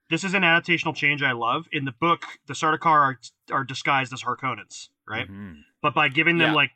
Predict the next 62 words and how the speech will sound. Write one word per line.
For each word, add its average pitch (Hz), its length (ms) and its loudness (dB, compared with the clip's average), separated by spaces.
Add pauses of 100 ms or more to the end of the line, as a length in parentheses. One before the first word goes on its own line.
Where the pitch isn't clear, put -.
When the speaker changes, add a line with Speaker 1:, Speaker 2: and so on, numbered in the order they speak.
Speaker 1:
distinct 143 480 -2
uniforms 151 720 -2 (180)
and 139 160 0
just 131 140 -6
adding 147 260 2
the 139 80 -2
line 127 380 0
of, 127 160 -8
like, 113 180 -4
"There's 135 160 -4
no 151 80 0
satellites 147 460 2
above 135 180 -2
Arrakis. 123 460 -2
They 123 100 -8
die 117 200 -4
in 113 80 -16
the 110 40 -20
dark." 98 320 -12 (320)
I 139 80 -2
mean, 156 300 0
we 147 120 2
accomplished 180 460 2
exactly 151 680 2 (240)
what 139 140 -6
needs 139 140 0
Speaker 2:
Boom. 208 60 -6
Speaker 1:
to 123 60 -2
happen 139 280 0
in 120 80 -8
the 113 40 -12
narrative, 151 480 0 (240)
but 147 140 -2
then 151 180 0
you 147 140 0
can 135 140 -8
clearly 160 420 2
tell, 139 480 0 (140)
like, 147 160 0
there's 156 140 0
a 165 40 0
holy 156 300 -2
shit 151 260 -2
moment 127 260 -4
when 127 120 -6
you 127 40 -6
see 131 140 -4
the 135 100 -4
white 120 300 -4
armor 131 260 -4
dudes 143 280 -4
coming 170 320 -2
'cause 123 180 -6
it's - 240 -14 (220)
the 113 60 -14
Sardaukar. 123 200 -2
Speaker 3:
Yeah. 117 240 0
Speaker 1:
And 101 80 -2
you're 120 80 -6
like, 110 160 -6
"Fuck 143 400 0
yeah," 113 240 -6